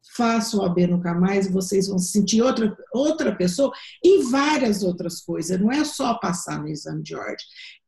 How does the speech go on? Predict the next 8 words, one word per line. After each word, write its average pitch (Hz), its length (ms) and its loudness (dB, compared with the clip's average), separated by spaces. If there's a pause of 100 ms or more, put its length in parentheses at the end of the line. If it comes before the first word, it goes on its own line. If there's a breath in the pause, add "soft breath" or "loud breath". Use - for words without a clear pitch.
(140)
É 208 140 4
você 208 420 2
levar 226 500 2
pra 285 240 2
vida 196 720 4 (680)
o 214 180 4
que - 140 0
o - 180 2